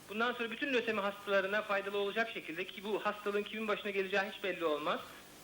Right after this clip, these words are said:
E, ileride faydalı olacak şekilde bir topluluk oluşturursak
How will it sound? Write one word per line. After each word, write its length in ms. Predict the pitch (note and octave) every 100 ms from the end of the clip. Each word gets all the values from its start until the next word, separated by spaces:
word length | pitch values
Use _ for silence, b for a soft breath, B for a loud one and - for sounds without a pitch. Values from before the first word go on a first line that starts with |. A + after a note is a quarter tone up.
| E3+
E, 280 | F3+ F#3 G3+
ileride 320 | A3+ G#3+ A3+
faydalı 320 | A3+ A3 A3+
olacak 280 | A3+ B3 A#3
şekilde 280 | A3 G#3 A3
bir 60 | G#3+
topluluk 360 | G#3+ A3 A3+
oluşturursak 640 | A3 G#3 - F3+ - G#3+